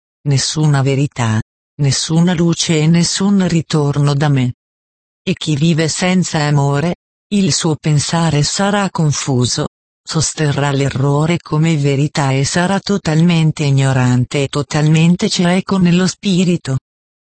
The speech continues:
Ma sorgerà sempre di nuovo un portatore di luce tra gli uomini. Tenterò sempre di nuovo di aprire agli uomini gli occhi,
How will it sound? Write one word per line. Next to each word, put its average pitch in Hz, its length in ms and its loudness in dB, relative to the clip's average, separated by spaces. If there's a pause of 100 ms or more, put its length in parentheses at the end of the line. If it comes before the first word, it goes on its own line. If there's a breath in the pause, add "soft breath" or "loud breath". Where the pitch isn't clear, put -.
(140)
Ma 170 120 -2
sorgerà 170 760 -2
sempre 190 580 -2
di 185 120 2
nuovo 190 540 2
un 160 200 2
portatore 147 840 -2
di 139 160 0
luce 135 380 0
tra 156 240 -4
gli 151 240 0
uomini. 139 600 2 (420)
Tenterò 185 640 0
sempre 185 560 -2
di 180 140 2
nuovo 190 540 2
di 151 200 2
aprire 147 560 0
agli 151 240 0
uomini 139 560 2
gli 143 140 0
occhi, 160 560 -4